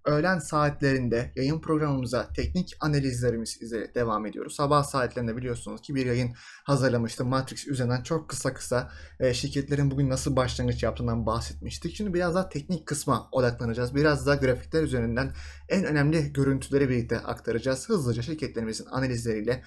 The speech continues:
hem bugünün fiyatlamaları, hem dünün kapanışları, hem de haftalık kapanışın nasıl gelmesi gerektiği üzerine hızlıca başlayalım.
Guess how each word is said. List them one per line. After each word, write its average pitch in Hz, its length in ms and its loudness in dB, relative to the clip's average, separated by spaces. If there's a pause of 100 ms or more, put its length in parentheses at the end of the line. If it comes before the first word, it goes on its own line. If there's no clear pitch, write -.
(200)
hem 190 200 0
bugünün 151 240 2
fiyatlamaları, 110 720 0
hem 165 180 0
dünün 143 160 2
kapanışları, 117 520 -4
hem 151 200 0
de 170 60 0
haftalık 147 340 -2
kapanışın 131 400 -2
nasıl 147 200 -4
gelmesi 113 360 0
gerektiği 117 380 -2
üzerine 113 440 -4 (300)
hızlıca 135 400 2
başlayalım. 107 440 -4